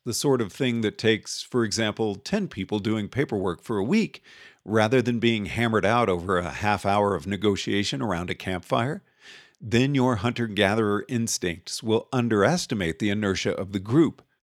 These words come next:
relative to your own demands. And if you live in a wider world than a single hunter-gatherer tribe, so that you only see the one group representative who negotiates with you,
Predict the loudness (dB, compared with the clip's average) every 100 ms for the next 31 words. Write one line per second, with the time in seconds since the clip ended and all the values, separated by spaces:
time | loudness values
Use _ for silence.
0 | _ _ -4 4 4 4 0 -6 -6 -4
1 | 0 0 -2 -2 -2 0 -2 2 2 2
2 | -2 -8 -14 _ _ _ _ _ -20 -20
3 | _ _ -2 2 2 6 8 8 10 10
4 | 10 4 -2 -2 2 2 2 0 0 0
5 | 0 0 -2 -4 -4 -2 -4 -2 0 2
6 | 0 0 -4 -4 -2 0 0 0 -4 -4
7 | -2 0 4 2 0 -12 -20 -20 _ 0
8 | 2 2 0 0 0 0 0 0 0 0
9 | 0 2 0 0 0 0 4 4 4 2
10 | 4 2 0 2 2 0 0 0 0 2
11 | 2 2 0 0 -2 -6 0 4 4 2